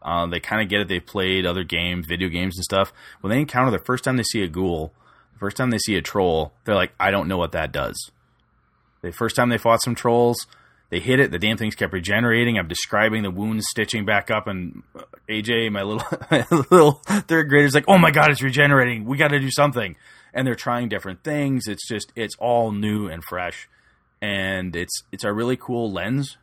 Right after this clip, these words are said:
to view it at, because I put something out there that if I threw it to any experienced gamer out there, you'd be like, "Okay, it's a troll, blah, blah, blah." It's hard for us to figure out how to play fresh and new, but watching those kids, it's really cool. It's just, it's so fun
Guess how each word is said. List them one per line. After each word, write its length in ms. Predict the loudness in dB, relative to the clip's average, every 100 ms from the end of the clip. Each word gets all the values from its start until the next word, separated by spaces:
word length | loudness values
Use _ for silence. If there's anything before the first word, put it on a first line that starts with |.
| _ -8
to 80 |
view 240 | -6 -4 -2
it 60 | -2
at, 160 | -2
because 240 | -6 -10 -10
I 40 |
put 220 | -8 -4
something 260 | -2 -2 0
out 180 | 0 0
there 120 | -2
that 60 | -4
if 100 | -4
I 80 | -6
threw 200 | -2 -2
it 80 | 0
to 80 |
any 120 | -2 -4
experienced 420 | -4 -2 -2 -4
gamer 260 | -4 0
out 140 | 0 2
there, 140 | 2
you'd 160 | 2 2
be 60 | -2
like, 120 | -2
"Okay, 220 | -2 -2
it's 140 | -2
a 40 | -6
troll, 400 | -6 -6 -6 -6
blah, 260 | -4 -4 -4
blah, 180 | -6
blah." 300 | -6 -4 -4 -6 -14 -20 -6
It's 200 | -4 0
hard 280 | 4 4 4
for 140 | 0
us 100 | 0 0
to 60 | -6
figure 320 | -2 0 2
out 180 | 0 0
how 120 | -2
to 60 | 0
play 260 | -2 -2
fresh 320 | 0 -2 -2
and 140 | -4 -4
new, 260 | -4 -4 -6 -16 _
but 100 | -4
watching 380 | 2 2 2 -2
those 180 | -2 -2
kids, 320 | -2 -2 -2
it's 200 | -6 -6
really 480 | -6 -4 -4 -4 -6
cool. 480 | -6 -6 -6 -8 -8
It's 160 | -8 -6
just, 260 | -8 -8 -10
it's 180 | -8 -4
so 140 | -4
fun 360 | -2 -2 -2